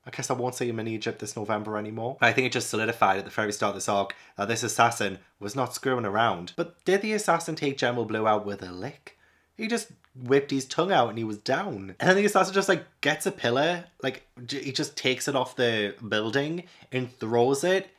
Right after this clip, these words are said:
and gets on it. And he goes thousands of miles in minutes.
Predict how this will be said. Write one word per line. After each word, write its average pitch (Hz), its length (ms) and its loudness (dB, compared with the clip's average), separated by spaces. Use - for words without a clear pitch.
and 117 280 -4
gets 123 320 2
on 147 140 0
it. 185 240 -2
And 127 100 -2
he 131 40 0
goes 135 300 4
thousands 139 560 2
of 117 160 0
miles 135 320 4
in 113 260 -4
minutes. 170 520 -6